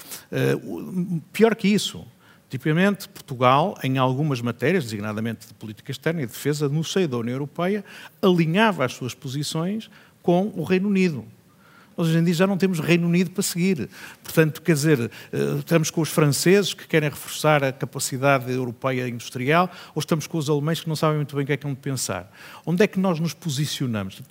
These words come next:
Eu acho que estas coisas vão se impor ao novo governo e se tivermos então uma guerra, quer dizer, tudo o que se anda para aqui a dizer deixa de valer e, e, e passa a valer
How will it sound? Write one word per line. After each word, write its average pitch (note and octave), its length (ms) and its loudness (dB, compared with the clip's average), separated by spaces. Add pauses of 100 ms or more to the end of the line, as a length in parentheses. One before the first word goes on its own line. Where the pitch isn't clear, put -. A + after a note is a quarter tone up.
Eu G3+ 220 2
acho G#3 280 0
que F3+ 100 -4
estas D3+ 260 -4
coisas G2+ 480 -4 (300)
vão D3+ 360 4
se - 200 0
impor C#3 480 0 (580)
ao B2 160 -4
novo A#2 300 -2
governo G2+ 520 -6 (440)
e C4 160 2
se - 100 -2
tivermos G2+ 340 -8
então G#2+ 200 -6
uma A#2 160 0
guerra, C#3 520 0
quer - 120 -6
dizer, G#2+ 260 -6 (220)
tudo D#3+ 480 4
o A#2 60 -6
que - 100 -12
se - 140 -4
anda A#2 160 -2
para - 160 -4
aqui B2 180 -4
a C3+ 40 0
dizer C#3+ 420 -2
deixa E3 340 0
de C#3+ 100 -4
valer D#3+ 520 0 (420)
e, C#3+ 540 -2
e, A3 60 0
e C3+ 40 2
passa D3+ 580 2
a C#3+ 100 -2
valer C#3 540 4